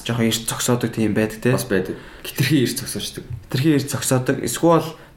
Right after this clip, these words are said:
Speaker 1: нөгөө тамирчин нь эрт зогсоолоо гэж бодоод ууралдаг, тийм.
Speaker 2: Тийм.
Speaker 1: Бараг нокдаут болчоод ингээд зогсоон, "Юу яриад байгаа юм бэ? Би зүг зүгээр байсан" гээл, тийм.
Speaker 2: Тэгснэ уунж муналаа.
Speaker 1: Тийм.
Speaker 2: Тэр, а,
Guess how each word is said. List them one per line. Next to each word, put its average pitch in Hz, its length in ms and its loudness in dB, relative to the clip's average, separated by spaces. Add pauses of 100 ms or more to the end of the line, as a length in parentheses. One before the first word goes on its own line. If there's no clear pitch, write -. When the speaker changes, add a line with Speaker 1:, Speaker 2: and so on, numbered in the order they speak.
Speaker 1:
нөгөө 117 160 0
тамирчин 151 520 2
нь 170 160 2
эрт 131 200 0 (120)
зогсоолоо 165 540 4
гэж 117 80 0 (100)
бодоод 123 240 -4
ууралдаг, 123 480 2
тийм. 120 320 0
Speaker 2:
Тийм. 98 320 2 (320)
Speaker 1:
Бараг 117 200 4
нокдаут 131 440 2
болчоод 123 400 -2
ингээд 110 200 2
зогсоон, 127 360 2 (160)
"Юу 220 160 4
яриад 233 160 4
байгаа 202 120 4
юм 165 40 6
бэ? 165 120 4 (160)
Би 226 100 6 (180)
зүг 233 240 4
зүгээр 190 280 6
байсан" 120 200 0
гээл, - 280 -8
тийм. 127 200 0
Speaker 2:
Тэгснэ - 320 2
уунж 160 240 4
муналаа. 98 400 -4 (160)
Speaker 1:
Тийм. 113 480 2 (560)
Speaker 2:
Тэр, 127 140 4
а, 110 340 4